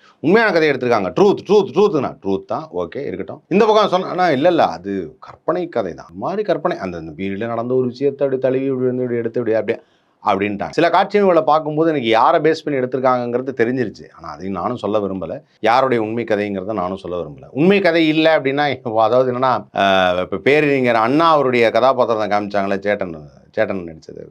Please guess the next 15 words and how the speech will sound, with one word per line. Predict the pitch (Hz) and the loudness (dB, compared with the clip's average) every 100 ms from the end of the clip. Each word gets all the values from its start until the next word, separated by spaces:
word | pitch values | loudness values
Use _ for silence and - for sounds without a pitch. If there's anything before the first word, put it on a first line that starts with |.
| - | -16
காமிச்சாங்க. | 82 73 71 _ _ | -18 -16 -20 _ _
அப்ப | 104 107 | -2 2
காமி-, | 123 127 | 2 4
ஏன் | 127 143 | 2 2
காமிக்கணும்? | 120 107 87 80 73 _ | 0 -2 -4 -8 -14 _
அதனால | 82 95 120 | -10 -6 -2
இது | 127 90 | -2 -2
உண்மை | 76 113 135 | -4 -2 0
கதை | 117 113 | 2 2
தான். | 117 - _ | 0 -4 _
அந்த | 95 107 | -2 0
உண்மை | 135 160 | 4 2
கதை | 156 147 196 214 - | 4 2 2 0 -2
பிரமாதமா | 123 151 156 147 117 | 0 4 2 2 0
எடுத்திருக்கிறாங்க | - 92 82 78 | -2 -4 -4 -8